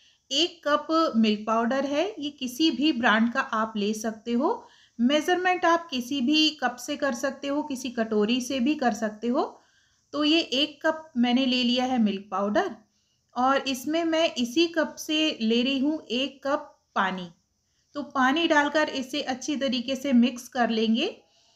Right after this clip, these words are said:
कोई भी लम्प्स इसमें नहीं रहना चाहिए, कोई गुठलियाँ मिल्क पाउडर की नहीं होना चाहिए। अच्छी तरीके से मिक्स कर लेते हैं, इसे अच्छे से फेंट लेंगे।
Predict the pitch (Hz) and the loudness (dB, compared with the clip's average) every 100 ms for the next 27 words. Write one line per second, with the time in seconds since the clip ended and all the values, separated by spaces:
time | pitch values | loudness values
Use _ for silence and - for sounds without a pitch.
0 | _ _ _ 277 330 285 311 339 247 240 | _ _ _ -2 0 2 4 4 4 2
1 | 302 - 294 - 294 262 247 269 269 254 | 2 -4 -6 -4 -2 2 2 2 0 2
2 | 269 262 262 294 311 269 226 226 226 233 | 0 -2 -2 -2 -4 -6 -4 -4 0 2
3 | 240 269 269 226 233 233 - 233 226 240 | 4 2 0 0 0 -2 -2 0 2 0
4 | 233 247 247 269 269 226 220 233 233 285 | 0 2 4 4 4 2 0 0 0 0
5 | 427 - _ _ - 226 - 330 320 311 | -4 -10 _ _ -10 -10 -2 0 2 0
6 | 302 302 320 277 220 - - 262 254 254 | -2 -2 0 2 2 -2 -4 -2 0 -2
7 | 254 302 311 - 277 254 - 262 285 294 | 0 0 -2 -2 -4 -4 -4 -4 -2 -4
8 | - 233 277 294 220 196 208 | -2 0 0 0 0 0 -2